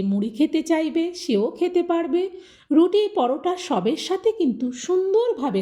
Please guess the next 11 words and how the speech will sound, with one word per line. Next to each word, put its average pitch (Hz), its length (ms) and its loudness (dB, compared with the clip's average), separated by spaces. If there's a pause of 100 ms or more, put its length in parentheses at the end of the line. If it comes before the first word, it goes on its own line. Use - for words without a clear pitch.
খাওয়া 190 280 0
যাবে। 175 360 -2 (560)
তার 208 220 2
জন্যে 320 420 2 (260)
দেখো 208 320 2 (160)
আমি 208 320 2
এখানে 294 320 2 (100)
চার 320 280 2
পিস 339 220 6 (100)
ডিম 277 300 2
নিয়েছি, 339 480 2